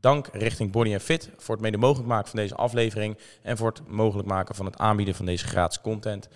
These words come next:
En ik zou zeggen, luister lekker verder en geniet verder van de aflevering. Oké. Ehm, w-, welke onderdelen zeg jij van, "Oké, dit is een van de meeste, eh, punten wat dan inderdaad onder het smoesje genetica valt,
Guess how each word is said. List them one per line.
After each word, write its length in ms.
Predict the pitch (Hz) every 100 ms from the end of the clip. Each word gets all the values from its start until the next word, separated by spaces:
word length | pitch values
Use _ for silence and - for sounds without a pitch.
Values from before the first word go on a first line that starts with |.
| _ -
En 80 |
ik 60 | 104
zou 140 | 104
zeggen, 280 | 95 92 87
luister 420 | - 90 113 110 98
lekker 180 | 92
verder 300 | - 92 90
en 140 | - -
geniet 240 | 101 90
verder 180 | - 87
van 100 | 85
de 60 | 82
aflevering. 460 | - - - - - -
Oké. 340 | - - 117 143 _ _ _ _ _
Ehm, 1000 | 117 123 123 123 127 127 127 127 123 120 -
w-, 160 | - 101 - 101
welke 640 | 113 127 131 127 123 117
onderdelen 840 | - 123 120 107 107 107 104 101 98
zeg 180 | 113 104
jij 180 | 104
van, 180 | 101 101
"Oké, 300 | 85 95 90 64
dit 240 | - 101 -
is 160 | - -
een 160 | 101
van 140 | 98 98
de 120 | 95
meeste, 920 | 92 90 95 110 - 98 95 92 - -
eh, 340 | - 90 87 85 -
punten 440 | - 107 101 85 - _ _
wat 200 | 87 92
dan 180 | 90 87
inderdaad 420 | 87 85 85 82
onder 180 | - 82
het 100 | 82
smoesje 280 | - 92 -
genetica 480 | 90 87 90 98 98
valt, 380 | 104 107 110